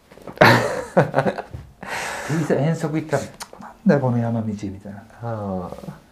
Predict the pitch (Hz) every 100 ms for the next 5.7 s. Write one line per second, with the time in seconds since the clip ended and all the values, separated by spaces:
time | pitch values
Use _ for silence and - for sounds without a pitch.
0 | - - - _ - - - - - -
1 | - 113 113 131 220 302 - 349 349 -
2 | - 170 214 208 208 208 208 208 214 196
3 | 143 143 202 202 - 147 - 165 156 147
4 | - 101 - - - - - - - 339
5 | 415 330 - - 185 -